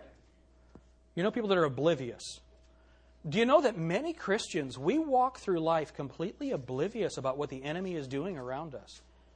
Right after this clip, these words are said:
Uh, like, like, do you know what your children are being taught at school? Do you know what they're watching on television? Do you know who their friends are? Do you know what books their friends are reading? Uh, L-, Lydia, get, somebody give Lydia a book.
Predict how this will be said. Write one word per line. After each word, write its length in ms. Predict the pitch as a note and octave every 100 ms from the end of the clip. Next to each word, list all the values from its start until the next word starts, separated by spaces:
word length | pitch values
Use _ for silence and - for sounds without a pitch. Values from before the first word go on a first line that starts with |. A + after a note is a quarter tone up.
| _ -
Uh, 60 | C4 -
like, 240 | E3 F3+ F3+
like, 180 | E3+ E3+
do 80 |
you 60 | G3
know 100 | F#3+
what 160 | F#3+ F#3+
your 60 |
children 420 | - G#3+ D#3+ C#3+ -
are 60 |
being 200 | D3 D3
taught 380 | C3+ - B2 C3+ -
at 100 | D3
school? 400 | - A#3+ F#3+ - - _ -
Do 60 | D3+
you 80 | D3
know 100 | C#3
what 120 | D3+
they're 100 | D3+
watching 440 | C3+ C#3+ D3 D#3
on 120 | D#3 D#3
television? 500 | A3+ A3 C3 A#2 G#2 - - -
Do 60 | C#3+
you 80 | D3
know 140 | D3+
who 140 | D3+
their 140 | D#3+ F3+
friends 460 | - A#3 A#3 G3
are? 180 | C#3 A#2+
Do 100 | B2
you 60 | D#3+
know 100 | G3+
what 260 | A#3+ D#3
books 320 | C#3+ F4+ - -
their 140 | E3
friends 320 | - D#3 C#3
are 100 | C#3+
reading? 380 | C#3+ A3+ A3+ G#2 - _ _ _ _ _ _ _ _ _ _
Uh, 120 | D3+ D3+ - -
L-, 140 | C3+ - - -
Lydia, 380 | C3 G3+ B3+
get, 180 | C#3+ F3
somebody 220 | - F#3+
give 140 | F#3 D#3
Lydia 260 | E3 B3+
a 40 | F3
book. 280 | C#3 D3+